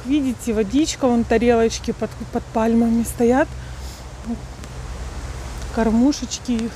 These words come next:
то есть их здесь кормят сухим кормом, так что они здесь живут, как у Бога за пазухой. Вот.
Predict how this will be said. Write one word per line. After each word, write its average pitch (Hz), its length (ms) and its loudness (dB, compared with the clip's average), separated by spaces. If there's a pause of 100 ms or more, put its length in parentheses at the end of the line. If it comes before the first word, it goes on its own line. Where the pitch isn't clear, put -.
то 233 120 2
есть - 280 -2 (680)
их 220 200 -2
здесь 202 360 -6
кормят 240 380 2 (120)
сухим 226 280 0
кормом, 269 580 2
так 220 140 -6
что 233 220 -2
они 233 280 2 (100)
здесь 220 180 -2 (1800)
живут, 226 360 0 (720)
как 202 100 -4 (100)
у 220 40 -4
Бога 202 360 2
за 208 160 0
пазухой. 180 680 -2 (3000)
Вот. 185 320 -6